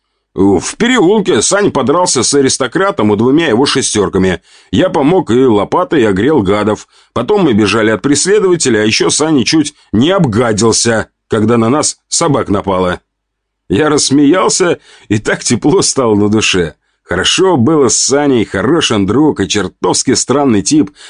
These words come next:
Вот прям жуть какой странный. "Как тебя Женя назвала, когда вы вышли из мёртвой земли?" "М, клеймённый что-то там". Я строго посмотрел на толпу,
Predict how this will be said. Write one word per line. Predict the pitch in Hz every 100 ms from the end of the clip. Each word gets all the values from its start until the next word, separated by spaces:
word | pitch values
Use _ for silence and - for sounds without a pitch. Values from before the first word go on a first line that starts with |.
| -
Вот | 104 127
прям | 127 139 107
жуть | - 185
какой | - 127 107
странный. | - 98 92 82 76 69 _ _ _ _ _ _ _ _ _
"Как | - 233
тебя | - 190 208
Женя | 202 220 151
назвала, | 135 135 139 190 233 180
когда | 156 147 160 185 160 -
вы | 135 180
вышли | 165 190 - 175
из | - 160 147
мёртвой | 170 156 151 160
земли?" | 147 170 147 90 - _ _ _ _ _ _ _ _ _ _ -
"М, | 92 98 101 101 98 -
клеймённый | 117 123 110 110 190 190 175
что-то | - - 165 147
там". | 135 156 143 - _ _ _ _ -
Я | 95
строго | 101 110 101 95
посмотрел | 90 - 101 95 107
на | 107 107
толпу, | 143 - 87 -